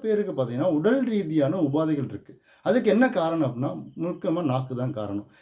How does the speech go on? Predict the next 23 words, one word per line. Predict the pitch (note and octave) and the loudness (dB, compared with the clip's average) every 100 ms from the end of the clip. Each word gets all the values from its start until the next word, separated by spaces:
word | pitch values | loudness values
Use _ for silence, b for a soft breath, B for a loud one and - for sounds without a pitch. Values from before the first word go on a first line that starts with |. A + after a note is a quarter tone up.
| b | b
ஏன்னு | F3 B3+ C4 | 6 6 6
கேட்டிங்கன்னா, | F#3 C3 F#3+ E3 | 2 0 0 2
நம்ம | |
ருசிக்காக | C3 E3 - B3+ - G3 F#3 A3 | 2 0 -2 -6 -2 -2 -2 -4
பல | - C#3+ G3+ | -4 0 0
விஷயங்களை | A#3 F3 - G3 D#3+ C#3 F3+ | 2 -2 -2 -2 0 -2 -2
சாப்பிடுறோம். | A#2+ A2 A2 - _ _ _ _ | -4 -6 -12 -20 _ _ _ _
ருசிக்காக | C3+ C3 E3+ F3+ | -6 -4 2 2
என்ன | F3 | 2
செய்றோம்? | F3 F3+ G#3 B3+ - | 0 -2 -2 -4 -8
பல | A#2 C3+ A3 | -2 2 2
விஷயங்கள் | F#3 C#3 D#3 D#3 B2+ | 2 2 2 2 2
சா-, | |
அந்த | G#3 A3 | 0 0
பல | C3+ C#3 A#3+ | 0 4 4
விஷயங்கள் | C#4 A#3+ C4 C4+ A#3+ | 4 2 0 0 0
சாப்பிடும்போது | D#3+ D3+ E3 D#3 F3 B2+ | -2 -4 -2 -2 -2 0
என்ன | B2+ A#3 B3 | 0 0 0
ஆகுது | C3 D3 C3+ | 0 2 0
அப்படின்னு | G#2 G#2 | -2 -4
கேட்டிங்கன்னா, | G2+ F#2+ F#2 G2 b b b | -6 -8 -10 -14 b b b
கண்டிப்பா | - G#3+ C4+ C#4+ D4+ C#4 | -2 4 6 6 4 4
அவங்களுக்கு | C4 D#3+ E3+ D#3+ B2+ - G#2+ G#2+ | 4 4 2 2 0 -4 -6 -8